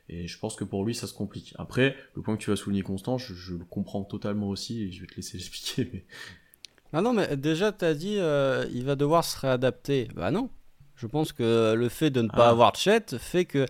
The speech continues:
Speaker 1: Bah,
Speaker 2: si t'avais
Speaker 1: bah,
Speaker 2: Chet,
Speaker 1: il,
Speaker 2: t'aurais
Speaker 1: il
Speaker 2: dû adapter tes systèmes à Chet.
Speaker 1: Oui, mais il avait, je pense qu'il avait quand même prévu quelque chose, là. <laughs> Il a pas, il a pas rien fait depuis, euh, mai ou juin. Enfin, je me dis, c'est pas possible.
Speaker 2: On sait
Speaker 1: Tu
Speaker 2: pas
Speaker 1: vois, là,
Speaker 2: si
Speaker 1: il a dû
Speaker 2: on,
Speaker 1: rechanger.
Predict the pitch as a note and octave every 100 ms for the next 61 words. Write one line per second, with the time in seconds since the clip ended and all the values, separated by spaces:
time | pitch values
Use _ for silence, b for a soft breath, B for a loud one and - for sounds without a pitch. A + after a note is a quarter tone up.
0 | - A#2 - F#3+ G3 F3+ - A#3+ B3 F3
1 | C#3+ C#3+ D#3 D#3 F3 - G#3 F#3 - -
2 | G3+ E3+ C#3 - C#3+ B2+ B2+ B2+ C3 B2
3 | D3+ D3 B2+ A2 G#2+ A2 G#2+ - C3 B2
4 | C3 B2+ D3+ - G3+ C#3 B2 A2+ A#2+ B2+
5 | C3+ D3+ C#3 B2 A2+ G#2+ A2+ A#2 C#3 -
6 | C3+ B2 - A2+ A2 G#2+ G#2 G#2 G#2 A#2+
7 | B2+ B2 A2 B2+ F3+ F3 C#3 A#2+ A#2 A2+
8 | B2 B2+ B2 - G2+ A#2 C3+ G3 C#3+ A2
9 | D3+ D3 E3 B2+ C3+ A2 G2+ A2 A2+ G#2+
10 | C#3 C#3+ C3+ C3+